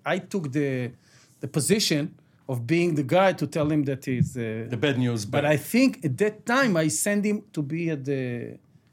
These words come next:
Speaker 1: camouflage unit, Yamas. And I think for his career, it was even better.
Speaker 2: Uh, Tzuri, uh, Major General, uh, David Tzur, uh, nearing, um,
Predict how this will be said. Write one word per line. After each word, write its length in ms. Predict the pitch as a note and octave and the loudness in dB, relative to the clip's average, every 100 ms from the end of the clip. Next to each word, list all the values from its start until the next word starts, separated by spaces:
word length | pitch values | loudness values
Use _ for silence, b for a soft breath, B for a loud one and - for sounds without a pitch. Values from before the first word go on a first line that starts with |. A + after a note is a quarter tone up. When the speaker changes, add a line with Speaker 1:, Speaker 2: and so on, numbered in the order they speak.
| - | -4
Speaker 1:
camouflage 540 | F3+ D#3 - A#2 A2 | -2 -2 -6 -8 -8
unit, 420 | A2+ G2 A2+ - _ _ - A#2+ | -12 -16 -18 -20 _ _ -16 -6
Yamas. 500 | B2+ C#3 - - - b b b - | -2 -2 -4 -8 -12 b b b -10
And 200 | A#2 A#2 | -6 -4
I 120 | B2 | -6
think 340 | - G3 G3 | -2 -2 -2
for 220 | - D#3 | -4 -4
his 240 | A#2+ A3+ - | -2 -2 0
career, 440 | - D3 C#3+ D#3 D#3 b b _ | 0 2 0 -2 -6 b b _
it 120 | B2+ | -10
was 200 | C#3 B2 | -8 -6
even 220 | C3+ C#3 | -4 -4
better. 280 | B2+ D3 - - - B B B B B B - _ - | -4 -6 -8 -10 -10 B B B B B B -20 _ -6
Speaker 2:
Uh, 220 | C3 C#3+ | -2 -2
Tzuri, 520 | C3+ - E3+ F3+ C#3+ | -2 0 2 2 2
uh, 180 | B2 A#2+ | 2 0
Major 300 | A#2+ B2+ B2+ | 0 0 0
General, 460 | A2+ B2+ C3 B2+ B2+ | 0 0 2 2 0
uh, 180 | A#2+ A#2 | 0 0
David 340 | B2+ B2+ A#2 | -2 0 -2
Tzur, 460 | - D3+ D#3 C3+ A#2+ | 0 0 0 0 0
uh, 320 | A#2 A2+ B2 | 0 -2 0
nearing, 500 | B2+ C#3 C3+ B2+ B2 | 2 2 2 2 0
um, 460 | A#2 A#2 A#2 A#2+ | 0 0 0 -4